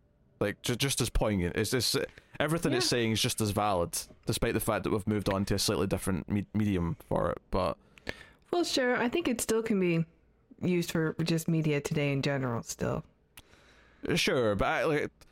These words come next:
Speaker 1: the stuff that it was saying, uh, like, or the stuff that it sort of brings up was specifically making me think of social media and, you know, the spread of ideas, like, people being influenced and, you know, I,
Speaker 2: Sure,
Speaker 1: I
Speaker 2: yeah.
Speaker 1: just, the idea of being addicted to it and it having to be constantly fed to you for dopamine, like,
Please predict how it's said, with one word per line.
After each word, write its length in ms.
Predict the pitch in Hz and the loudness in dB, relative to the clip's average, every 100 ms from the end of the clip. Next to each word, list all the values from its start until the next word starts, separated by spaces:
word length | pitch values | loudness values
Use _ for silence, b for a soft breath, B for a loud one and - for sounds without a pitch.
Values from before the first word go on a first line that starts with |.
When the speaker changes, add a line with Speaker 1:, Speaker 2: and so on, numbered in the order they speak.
| b b _ _ - | b b _ _ -2
Speaker 1:
the 80 | |
stuff 220 | 147 240 247 | 0 0 2
that 80 | |
it 60 | 175 | 2
was 140 | 135 | 2
saying, 480 | - 120 107 120 131 - | 2 2 2 2 0 0
uh, 120 | 104 | 2
like, 140 | 113 | 2
or 100 | 117 | 2
the 220 | 120 120 131 | 0 0 0
stuff 180 | 160 165 | 0 0
that 80 | |
it 40 | 135 | 0
sort 180 | 131 101 | 2 0
of 80 | |
brings 320 | 98 107 101 98 | 2 2 2 0
up 160 | 98 | 0
was 120 | 101 | -2
specifically 520 | - 110 - 107 104 98 | 0 0 0 0 2 2
making 300 | 98 98 95 | 2 2 0
me 80 | |
think 240 | 92 92 92 | 0 0 -2
of 60 | 95 | -2
social 320 | 98 - 90 | -2 0 0
media 380 | 87 87 85 82 | 0 2 2 2
and, 220 | 101 104 b b b b - | 0 -2 b b b b -4
you 80 | 101 | -2
know, 80 | |
the 80 | 101 | 0
spread 340 | - 139 127 123 | 0 0 0 0
of 120 | 113 | 2
ideas, 800 | 107 104 107 101 98 98 95 98 | 0 0 0 2 2 2 0 0
like, 140 | 98 | -2
people 220 | - 104 | -2 -2
being 160 | 107 98 | 0 0
influenced 800 | 92 98 98 95 98 95 - - | 0 0 0 0 0 0 -2 -2
and, 260 | 90 87 82 _ _ _ _ _ _ _ _ | -2 -2 -4 _ _ _ _ _ _ _ _
you 180 | 98 113 | -2 0
know, 60 | 110 | 2
I, 80 | 147 | 0
Speaker 2:
Sure, 300 | 131 156 - - | 0 -2 -4 -2
Speaker 1:
I 60 | |
Speaker 2:
yeah. 40 | 139 | 0
Speaker 1:
just, 220 | 160 160 - b b b b - - | 0 -2 -8 b b b b -4 0
the 160 | 143 | 2
idea 300 | 147 151 143 | 2 2 2
of 40 | 127 | 2
being 140 | 127 | 0
addicted 500 | 113 110 113 - 120 | 0 0 -2 -2 0
to 200 | - 110 | 0 2
it 80 | 107 | 2
and 100 | 104 | 2
it 60 | 98 | 0
having 240 | 110 110 | 0 -2
to 100 | 110 | -2
be 100 | 110 | -2
constantly 400 | - 113 104 90 101 | 0 0 2 0 0
fed 260 | 98 98 | 0 0
to 120 | - 107 | 0 0
you 60 | |
for 120 | - | 0
dopamine, 680 | 90 92 - 104 101 101 104 | 0 0 0 0 2 0 0
like, 260 | 101 95 | 0 -2